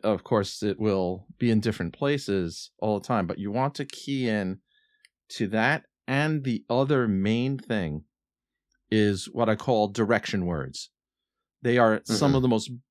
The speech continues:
Speaker 1: boring words in the English language. But in an exercise that involves analysis of a sentence,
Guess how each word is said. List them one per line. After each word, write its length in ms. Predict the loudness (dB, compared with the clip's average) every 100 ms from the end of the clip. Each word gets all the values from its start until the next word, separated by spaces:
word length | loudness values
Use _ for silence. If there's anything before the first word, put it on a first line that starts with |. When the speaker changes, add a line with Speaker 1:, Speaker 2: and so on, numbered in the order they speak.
| -2
Speaker 1:
boring 360 | 0 2 2
words 380 | 2 4 2 2
in 80 | 0
the 100 | 0
English 300 | 0 0 -2
language. 540 | 0 0 -2 -6 -10 _ _ _ _ _ _ _ _
But 280 | 2 4 2 _ _ _ _ _ _ _
in 80 | 0
an 120 | 2
exercise 800 | 2 2 -2 2 2 2 0 -4 -4
that 200 | -2 0
involves 520 | 0 2 2 2 0
analysis 640 | -2 0 0 -2 -4 -6
of 80 | -6
a 60 | -4
sentence, 640 | 0 0 0 -4 -6 -12